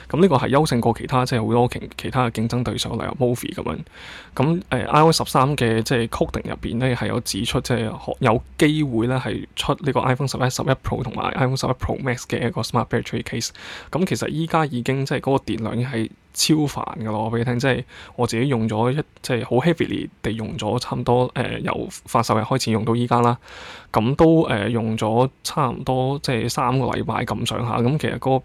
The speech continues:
嗰個電池嗰個壽命係超強，即係我係用緊細機嘅，即係 Pro 啦。咁就，呃，佢講緊十七，十七個鐘嘅 playback，其實都，呃，十八個鐘嘅 playback，其實都，呃，應該可以 meet 得到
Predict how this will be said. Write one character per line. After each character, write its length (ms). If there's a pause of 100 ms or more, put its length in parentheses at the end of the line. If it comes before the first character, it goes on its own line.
(200)
嗰 120
個 0
電 300
池 220
嗰 340
個 180
壽 200
命 120
係 180
超 360
強， 120 (560)
即 100
係 60
我 120
係 100
用 120
緊 160
細 240
機 80
嘅， 320
即 120
係 60 (140)
Pro 260
啦。 120
咁 180
就， 100 (360)
呃， 280 (280)
佢 160
講 200
緊 100
十 180
七， 260
十 180
七 140
個 60
鐘 260
嘅 0
playback， 460
其 100
實 220
都， 340 (220)
呃， 180
十 120
八 120
個 60
鐘 200
嘅 20
playback， 360
其 100
實 160
都， 260
呃， 220
應 140
該 140 (720)
可 140
以 120
meet 200
得 100 (140)
到 80